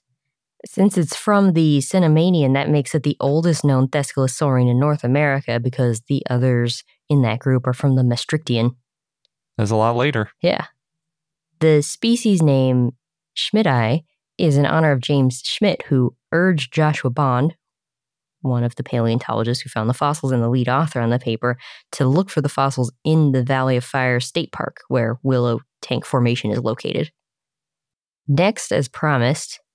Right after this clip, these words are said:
Speaker 1: we've got some news on tyrannosaurs.
Speaker 2: Mm-hmm.
Speaker 1: Not just pathologies. Actually, this first one is about how having narrower eye sockets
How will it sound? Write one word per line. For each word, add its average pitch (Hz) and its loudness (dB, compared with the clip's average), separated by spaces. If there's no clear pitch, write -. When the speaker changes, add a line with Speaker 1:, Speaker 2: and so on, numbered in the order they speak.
Speaker 1:
we've - -20
got 123 -4
some 143 2
news 139 2
on 127 0
tyrannosaurs. 135 -2
Speaker 2:
Mm-hmm. 117 2
Speaker 1:
Not 208 2
just 202 -4
pathologies. 127 -2
Actually, 143 -2
this 135 -4
first - -4
one 143 0
is 131 0
about 135 -2
how 127 0
having 135 0
narrower 143 0
eye 131 -2
sockets 117 -6